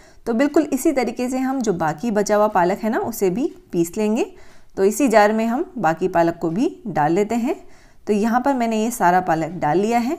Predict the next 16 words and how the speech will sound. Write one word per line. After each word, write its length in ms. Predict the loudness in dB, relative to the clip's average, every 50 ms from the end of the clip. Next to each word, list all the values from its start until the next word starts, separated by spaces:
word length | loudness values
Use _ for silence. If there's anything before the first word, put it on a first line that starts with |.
| -8 -10
अब 160 | -12 -12 -10 -6 -2
थोड़ा 200 | 0 2 2 2
सा 140 | 0 0
आप 160 | -2 -2 -2 -4
इसमें 380 | -8 -6 -6 -6 -6 -6 -6 -6
पानी 220 | -6 -4 -2 0
डाल 180 | 2 4 4 2
लें 160 | 0 -2 -4
पीसने 340 | -4 -4 -4 -4 -4 -4 -4
के 140 | -4 -4 -4
लिए, 180 | -2 -2 -4 -4 -6 -12 -20 -20 -6 0
ज़्यादा 260 | 2 4 4 4 2
नहीं 200 | 0 0 0 2
डालना 280 | 4 4 4 4 2 0
है 120 | 0 -2
पानी। 300 | -2 -2 -2 -2 -2 -4